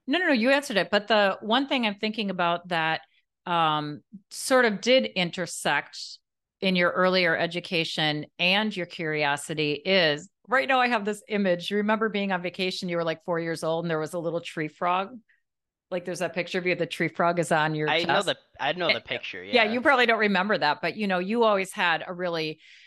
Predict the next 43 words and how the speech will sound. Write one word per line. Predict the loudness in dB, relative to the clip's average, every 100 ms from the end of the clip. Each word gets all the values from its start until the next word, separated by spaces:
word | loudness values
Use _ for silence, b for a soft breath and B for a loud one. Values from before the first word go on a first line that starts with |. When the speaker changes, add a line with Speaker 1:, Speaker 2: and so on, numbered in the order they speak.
| B
Speaker 1:
really, | 2 4 6 4 2 -4 -8 _
uh, | 0 2 2 0
interesting | -2 -2 -4 -4 -2
relationship | -2 -2 -2 -6 -4 -6 -4
with | -6 -2
nature | -2 -2 0 2 4 4
and, | 2 -2 -6 -6
and | -4 -4 -2
bugs | -2 0 -2 -2
and | 0 0 0
animals, | 0 0 2 2 0 -2
and | -4
you | -4
could | -4 -6 -2
walk, | 0 0 -2
butterflies | -6 -2 -2 0 0 0 -2
would | -2
land | 0 2 2
on | 2 2
you | 0 0
and | 0
that | -2 -2
sort | -6
of | 0
thing. | -2 -2 B B B -2
And | 2
then | 4 2 0
I | -4 -4
remember | -4 -4 0 2
after | 2 0 -6
you |
graduated | -2 -2 0 -2 -4
from | -6
high | -6 -6
school, | -4 -2 -2
you're | 0
like, | 0 0
"You | 0
know | 2
what? | 4 2 0
My | 0 0 0
number | 0 -2 0 -2
one | -2 -2 -2 -2